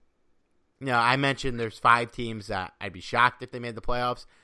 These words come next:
Atlanta isn't one of them, but they're probably more closer to the end of the teams in the mix, probably tenth or eleventh. Uh, but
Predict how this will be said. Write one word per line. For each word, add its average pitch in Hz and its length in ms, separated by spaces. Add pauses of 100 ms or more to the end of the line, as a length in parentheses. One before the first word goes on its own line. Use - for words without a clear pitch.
(440)
Atlanta 139 600
isn't 127 320
one 120 180
of 143 60
them, 143 280 (240)
but 110 340 (560)
they're 147 320
probably 156 1120 (100)
more 117 480 (100)
closer 123 380
to 107 80
the 107 140
end 95 260
of 92 220
the 95 80
teams 92 360
in 87 60
the 82 100
mix, 80 340
probably 98 800 (500)
tenth 95 300 (220)
or 90 140
eleventh. 85 400 (540)
Uh, 92 80
but 135 440